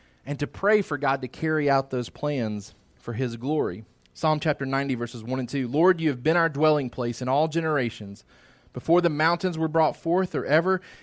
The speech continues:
you had formed the earth and the world, from everlasting to everlasting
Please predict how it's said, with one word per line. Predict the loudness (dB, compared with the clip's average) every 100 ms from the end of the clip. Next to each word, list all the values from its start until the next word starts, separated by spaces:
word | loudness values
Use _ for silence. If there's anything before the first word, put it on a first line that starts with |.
| -10
you | -2
had | -2
formed | 0 0 0
the | 0 2
earth | 0 -2
and | -4
the |
world, | 0 0 0
from | -4 -2
everlasting | 0 2 0 0 -6 -4
to | 0
everlasting | 0 0 0 -4 -8 -10 -10